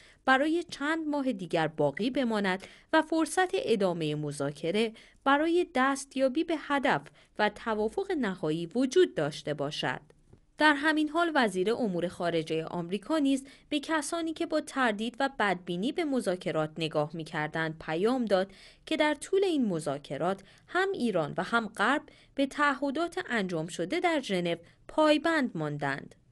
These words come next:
جان کری در نشست مطبوعاتی خود پس از پایان مذاکرات گفت از یک سو پایبندی ایران به تعهدات ژنو و از سوی دیگر تخفیف تحریم‌ها توسط غرب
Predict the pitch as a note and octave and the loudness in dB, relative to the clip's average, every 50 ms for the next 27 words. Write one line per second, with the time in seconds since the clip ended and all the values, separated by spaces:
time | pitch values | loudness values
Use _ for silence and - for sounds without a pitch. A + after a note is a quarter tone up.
0 | _ _ _ _ _ _ - _ _ _ _ - - F#4 G4 G4 F4+ - - C4 | _ _ _ _ _ _ -20 _ _ _ _ 0 2 4 4 2 2 0 0 0
1 | G3 F#3 G#3+ G#3+ A#3+ A#3 G#3+ F#3 F3+ F#3 - F3 E3 E3+ - G#3 G3 G#3 G#3 F#3+ | 0 0 0 0 0 0 0 0 -2 -2 -2 -4 -4 -4 -4 -4 -4 -2 -2 -2
2 | F3+ - - - E3+ E3+ F3 E3+ - - F4 E4+ D4 - - A3 G3+ - - - | -4 -4 -4 -2 -2 -2 -2 -4 -4 -2 -2 -2 -2 -2 -2 -2 -2 -4 -12 -20
3 | - _ - - F#4 F4+ - F#4+ F4+ - - - - C4 A#3+ A3+ A#3 C4+ D4 E4+ | -20 _ -2 0 0 0 0 -2 -4 -4 -6 -4 -2 -2 0 0 0 -2 -2 -2
4 | D#4+ D4 B3 G3 F3+ D#3 D#3+ D#3+ - F3 D3 D3 C#3 - - - - C4 C4+ C4+ | 0 0 -2 0 0 -2 -4 -4 -4 -2 -2 -2 -4 -4 -10 -8 -4 0 0 0
5 | B3+ C4 - - - - - - - - - D#4+ E4 D#4+ E4 E4+ G4 G#4 G4+ - | 0 -2 -6 -14 -20 -20 -20 -20 -20 -4 0 0 0 0 2 0 0 0 0 -2
6 | - - F#4 F4+ - - - B3+ G#3 F#3+ G3 F#3+ F3 E3 E3 E3 F#3+ G#3 - - | 0 0 0 0 0 0 2 2 2 2 2 0 -2 -2 -2 0 0 0 0 -2
7 | - G3 F#3+ F3+ G3 B3+ D#4 F4 F#4 F#4 F#4 - D#4+ C#4 A#3+ G3 - F#3 E3+ F3 | -2 -2 0 2 2 0 0 0 0 -2 0 0 0 0 0 0 -2 -4 -2 0
8 | E3 E3+ E3 - E3 D3 D#3 D#3 D#3 D3 C#3+ D#3 B3 D#4+ - - - - - - | 0 -2 -2 -4 -4 -4 -4 -4 -4 -4 -2 -2 -2 -4 -4 -8 -16 -20 -20 -20
9 | - - - D4+ D#4+ D#4 D#4 - - - F4+ F4+ F#4 F4+ - A#3+ G#3 - A#3+ B3+ | -12 -2 0 2 2 2 0 -2 -2 0 2 2 2 2 0 -4 -2 0 -2 -2
10 | B3+ B3+ - A#3 G3 - - - - D#4+ F4+ F4 G4+ G4 - - B3+ G#3+ F#3+ F3 | -2 -2 -4 -6 -6 -6 -8 -6 -6 -4 -2 -2 -4 -6 -4 -4 -4 -4 -4 -6
11 | - D#3 D#3+ D#3+ - D#3 - - - - - - - - - A#3 A3+ A#3+ A#3+ A#3 | -6 -6 -6 -6 -6 -8 -8 -8 -12 -20 -20 -20 -14 -4 -2 0 0 0 -2 -2
12 | - - G4+ F#4+ - D4+ - - - F3 F3 F3 E3+ | -2 -2 -2 0 -2 -4 -4 -2 -2 0 0 0 -2